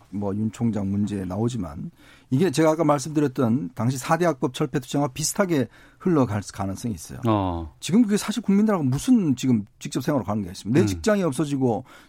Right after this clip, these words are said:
Speaker 1: 지금 우리 뭐 자녀들 취직할 일자리가 없고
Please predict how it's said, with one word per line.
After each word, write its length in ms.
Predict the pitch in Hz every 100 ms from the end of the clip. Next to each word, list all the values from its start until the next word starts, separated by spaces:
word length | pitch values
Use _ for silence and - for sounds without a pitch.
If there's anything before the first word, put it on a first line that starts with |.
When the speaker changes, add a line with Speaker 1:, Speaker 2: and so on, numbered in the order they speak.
| -
Speaker 1:
지금 320 | 170 165 156
우리 240 | 165 151
뭐 420 | 127 147 135 120 -
자녀들 540 | 143 170 170 147 185 254
취직할 380 | - - 220 170
일자리가 420 | 156 202 170 135
없고 380 | 110 - 98 -